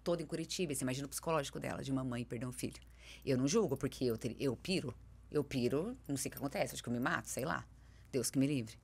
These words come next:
Então, assim, ela,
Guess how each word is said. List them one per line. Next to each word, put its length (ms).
Então, 360
assim, 720
ela, 840